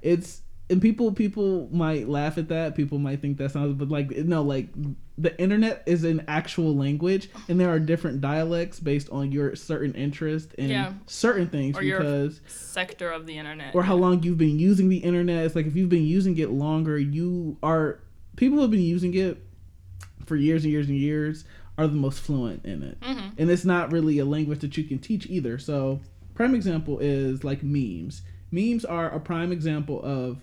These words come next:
Speaker 1: the language of the internet because, one second, I'm trying to, trying to remember what,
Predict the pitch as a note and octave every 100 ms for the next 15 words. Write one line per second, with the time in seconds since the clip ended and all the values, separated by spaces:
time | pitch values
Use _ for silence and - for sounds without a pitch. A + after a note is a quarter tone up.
0 | - - D#3+ D#3+ E3 D3+ D3+ C#3+ C#3+ D3
1 | C#3+ A#2+ E2+ C3 C3 C#3+ B2+ A#2+ C3+ -
2 | - _ - - - - - - - -
3 | - - - - - - - - C3+ B2+
4 | F#2+ - - - C#3 C3+ B2 A2+ A2 -
5 | - - - - - - - - - -
6 | - - F3 D#3 C3+ A#2+ A#2 A2+ A2 G#2+